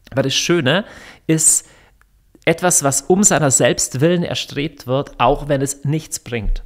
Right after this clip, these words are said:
Ja? Den Sonnenuntergang zu bestaunen, da kriegst du kein Geld dafür. Du kannst ihn auch nicht erkaufen. Es ist ein Geschenk. Und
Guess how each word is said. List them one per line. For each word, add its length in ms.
Ja? 120
Den 220
Sonnenuntergang 720
zu 120
bestaunen, 600
da 80
kriegst 220
du 60
kein 160
Geld 180
dafür. 380
Du 80
kannst 220
ihn 80
auch 100
nicht 180
erkaufen. 720
Es 180
ist 140
ein 60
Geschenk. 580
Und 320